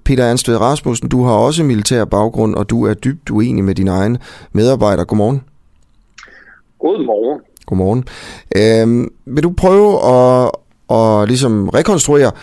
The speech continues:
Speaker 1: hvad, hvad vi ved om, øh, om tilfangetagelsen af de her, og, og, og drabet på de... Altså det var jo sådan, man, man dræbte fire pirater, og så tog man fire til fange.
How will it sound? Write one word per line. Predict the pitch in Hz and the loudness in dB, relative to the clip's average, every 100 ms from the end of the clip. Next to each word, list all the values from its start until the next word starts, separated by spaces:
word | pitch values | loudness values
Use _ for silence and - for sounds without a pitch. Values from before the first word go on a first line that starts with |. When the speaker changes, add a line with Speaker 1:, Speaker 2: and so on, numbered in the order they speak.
| - - _ | -20 -20 _
Speaker 1:
hvad, | - 120 127 131 | -2 2 2 2
hvad | 123 | 0
vi | 135 | 0
ved | 131 170 185 - | 2 2 0 0
om, | 110 113 110 | 2 2 2
øh, | 107 101 | 2 0
om | - 107 101 | -2 -4 -4
tilfangetagelsen | - 107 107 139 151 120 98 - 95 | -6 -2 -2 -2 -2 -2 -2 -4 -4
af | 87 87 | -4 -4
de | 113 | -2
her, | 113 117 101 87 - - | 0 0 0 -2 -8 -8
og, | - 95 80 - - _ | -2 -2 -2 -6 -14 _
og, | - 82 80 | -4 -4 -4
og | - | -6
drabet | - 120 139 101 90 | -2 0 0 -2 -2
på | 101 | -2
de... | 92 90 87 - | 0 0 -2 -2
Altså | 104 107 | -4 -2
det | |
var | 123 | 0
jo | 120 | 0
sådan, | 127 110 | 0 -2
man, | 101 | -2
man | 90 98 | -4 -2
dræbte | 113 127 - | -2 -2 -2
fire | 110 117 | -2 -2
pirater, | 117 110 113 101 | 0 0 0 0
og | 92 | -2
så | 98 110 90 - | -2 -4 -6 -10
tog | - 107 | -4 -2
man | 95 | -2
fire | - 104 107 - - - - | -2 -2 -4 -10 -20 -20 -6
til | 101 | -4
fange. | 95 90 110 | -2 -2 -2